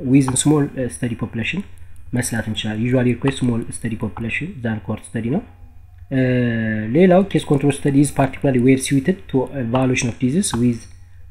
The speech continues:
long latent periods። ይሄም ጥሩነቱ ምንድን ነው? እ፣ evaluation of disease long latent period ማለት ለረጅም ዓመታት የሚቆዩ በሽታዎች አሉ እና ይሄን አሁን በኮሆርት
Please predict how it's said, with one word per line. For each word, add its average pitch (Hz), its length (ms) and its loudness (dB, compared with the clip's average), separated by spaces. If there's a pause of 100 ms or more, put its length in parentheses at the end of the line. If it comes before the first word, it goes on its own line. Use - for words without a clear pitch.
long 156 240 8
latent 120 360 2
periods። 107 380 -6 (380)
ይሄም 151 240 6
ጥሩነቱ 143 420 6
ምንድን 143 260 4
ነው? 226 120 4 (640)
እ፣ 131 120 2 (720)
evaluation 147 440 8
of 127 100 0
disease 151 340 0 (320)
long 143 240 8
latent 131 360 4
period 131 300 4
ማለት 131 300 2 (720)
ለረጅም 165 420 8
ዓመታት 131 320 4
የሚቆዩ 135 440 4
በሽታዎች 123 500 0
አሉ 107 220 -4
እና 127 160 0 (300)
ይሄን 135 260 6
አሁን 143 200 4
በኮሆርት 117 1000 -2